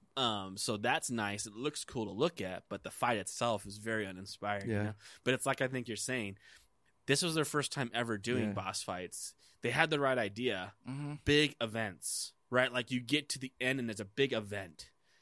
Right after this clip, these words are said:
Speaker 1: and you gotta get through it, right?
Speaker 3: Right.
Speaker 1: Um, but they didn't, the event itself isn't that
Speaker 2: Yeah.
Speaker 1: inspired, right? And so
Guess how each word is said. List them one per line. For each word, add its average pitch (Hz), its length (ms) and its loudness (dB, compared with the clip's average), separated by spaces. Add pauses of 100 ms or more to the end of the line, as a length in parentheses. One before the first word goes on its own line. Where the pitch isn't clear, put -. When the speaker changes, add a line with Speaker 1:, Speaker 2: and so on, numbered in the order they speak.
(180)
Speaker 1:
and 110 140 0
you 110 60 0
gotta 107 200 2
get 98 180 -6
through 98 240 -6
it, - 160 -10
right? 95 260 -6
Speaker 3:
Right. 120 240 -4 (260)
Speaker 1:
Um, 101 360 0
but 110 160 0
they 113 140 2
didn't, 117 380 -2 (160)
the 117 140 0
event 117 260 0
itself 110 560 2
isn't 101 300 -6
that 95 160 -4
Speaker 2:
Yeah. 90 80 -8
Speaker 1:
inspired, 87 540 -4
right? 95 320 -4
And 90 160 -10
so 98 320 -4